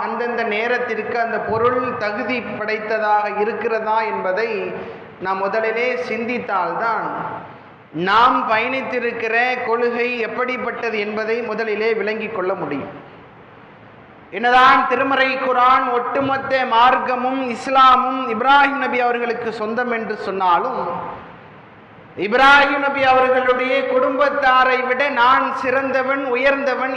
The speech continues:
இறைவனால் தேர்வு செய்யப்பட்டவன் என்பதை முதலிலே உள்ளத்தில் ஆழ பதிய வைத்திருக்க வேண்டும். என்னதான் இப்ராஹிமை சுமந்திருந்தாலும், பெற்றெடுத்தாலும், அவர்களுக்கு தேவையானவற்றை பூர்த்தி செய்து கொடுத்திருந்தாலும்,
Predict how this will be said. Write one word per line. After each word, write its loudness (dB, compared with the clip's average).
இறைவனால் 4
தேர்வு 2
செய்யப்பட்டவன் -2
என்பதை 0
முதலிலே 0
உள்ளத்தில் -2
ஆழ 4
பதிய -2
வைத்திருக்க -4
வேண்டும். -8
என்னதான் 6
இப்ராஹிமை 6
சுமந்திருந்தாலும், 4
பெற்றெடுத்தாலும், 4
அவர்களுக்கு 0
தேவையானவற்றை 4
பூர்த்தி -2
செய்து -2
கொடுத்திருந்தாலும், 2